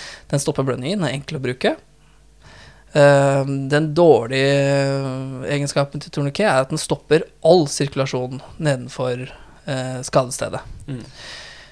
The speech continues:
Speaker 1: Det betyr at det kommer ikke noe sirkulasjon til føttene, det kommer ikke noe sirkulasjon, eh, i det hele tatt,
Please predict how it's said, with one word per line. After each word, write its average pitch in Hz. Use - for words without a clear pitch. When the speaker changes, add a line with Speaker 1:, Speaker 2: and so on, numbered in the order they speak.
Speaker 1:
Det 143
betyr 143
at -
det 151
kommer 131
ikke -
noe 151
sirkulasjon 147
til 147
føttene, 131
det 135
kommer 131
ikke -
noe 135
sirkulasjon, 131
eh, 127
i 143
det 139
hele 131
tatt, -